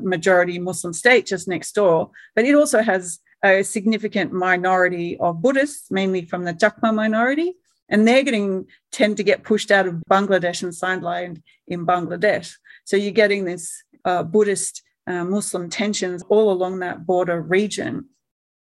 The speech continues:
And it's all about that idea of majorities trying to have a national identity, a singular national identity in a singular sovereign space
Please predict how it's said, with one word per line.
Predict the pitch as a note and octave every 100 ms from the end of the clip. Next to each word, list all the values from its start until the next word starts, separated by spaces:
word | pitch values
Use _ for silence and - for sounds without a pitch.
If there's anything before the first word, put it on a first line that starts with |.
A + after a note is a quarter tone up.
| _
And | A3
it's | G#3
all | A3 G#3+
about | G#3 F#3+ F3+ -
that | F#3+
idea | F#3 G3 F#3 F#3
of | F3 E3+ - _ _
majorities | - G3+ G3+ E3 G3 G3+ F#3+ F3 F3 E3 - _ _
trying | - - F#3
to | F3 - - -
have | G3+ F#3+
a | F#3+ F3 E3+ E3 - -
national | G3 F#3+ - G3 F3
identity, | F3 F3 F3 F3 F#3+
a |
singular | F3 - B3+ A#3+ G#3+ F3+
national | F3 F3+ F3 F#3 F3+
identity | E3+ F3 F3 F3 F3 E3+ - _ -
in | F#3+
a |
singular | F#3 G#3+ G#3+ G3 F3 E3+
sovereign | - F#3 E3+ F3 E3+
space | E3 - F3 E3+ - - -